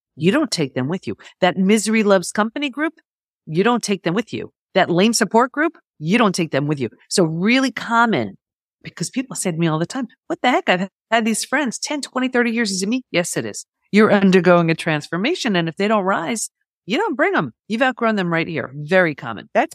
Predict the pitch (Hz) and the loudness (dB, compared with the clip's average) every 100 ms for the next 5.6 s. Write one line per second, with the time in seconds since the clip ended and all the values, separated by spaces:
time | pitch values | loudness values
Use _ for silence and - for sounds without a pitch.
0 | - 240 233 226 175 175 180 165 202 208 | -2 0 2 2 2 2 2 -2 0 0
1 | - 190 175 185 135 147 151 - 131 - | 2 2 2 -2 -4 -4 -4 -2 -4 -4
2 | 131 - 156 208 202 - - _ _ _ | -8 -8 -4 0 0 -2 -14 _ _ _
3 | 180 160 180 170 - 160 - 147 151 165 | 0 2 2 2 0 0 -2 -4 -4 -4
4 | 151 139 147 156 151 135 135 - 135 151 | -4 0 4 6 6 2 0 -8 -8 -8
5 | - - - 160 196 - | -10 -12 -10 -10 -10 -12